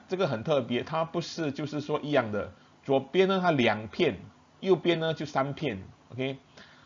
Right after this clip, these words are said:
它主要的功能是吸入氧气和交换二氧化碳，都明白啊？我们呼吸的时候，氧气从空气中呼进去，那么由肺的交换，就是氧气进入身体，二氧化碳排出来，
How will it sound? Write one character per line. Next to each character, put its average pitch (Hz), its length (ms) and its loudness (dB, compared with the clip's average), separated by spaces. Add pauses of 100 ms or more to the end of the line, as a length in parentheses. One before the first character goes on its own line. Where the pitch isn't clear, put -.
(140)
它 220 120 4
主 170 200 0
要 185 100 10
的 165 100 6
功 165 260 0
能 151 140 0
是 156 120 -8
吸 - 340 -2
入 170 200 2
氧 110 260 0
气 147 220 -6
和 123 120 2
交 135 280 2
换 127 160 -4
二 123 160 -4
氧 104 200 -4
化 117 160 -2
碳， 107 280 -8 (240)
都 120 60 -6
明 113 140 -6
白 101 160 -4
啊？ 107 120 -6
我 110 60 -8
们 110 160 -4
呼 139 200 -6
吸 135 160 -4
的 110 100 2
时 101 160 -6
候， 113 200 2 (420)
氧 113 260 0
气 143 220 -2
从 131 240 0
空 143 280 -6
气 135 180 -4
中 131 240 0
呼 135 240 -4
进 139 200 -6
去， 131 380 -2 (480)
那 135 100 -4
么 139 220 0
由 113 220 -2
肺 123 460 2 (840)
的 107 180 4 (100)
交 139 240 6
换， 127 400 2 (100)
就 147 100 -4
是 135 180 -6
氧 104 260 -2
气 131 280 -6 (240)
进 147 200 -6
入 139 120 0
身 135 280 2
体， 98 320 -6
二 135 100 2
氧 110 200 2
化 127 180 2
碳 110 340 -4
排 101 180 -6
出 110 220 -6
来， 101 260 -4